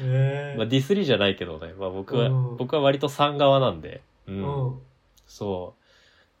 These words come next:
Speaker 2: 映画のポスターもさ、
Speaker 1: うん。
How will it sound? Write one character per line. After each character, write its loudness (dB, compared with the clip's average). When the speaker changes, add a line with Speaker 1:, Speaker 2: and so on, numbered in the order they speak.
Speaker 2:
映 -2
画 -2
の -6
ポ -8
ス -12
タ 0
ー -2
も -12
さ、 -6
Speaker 1:
う -4
ん。 -2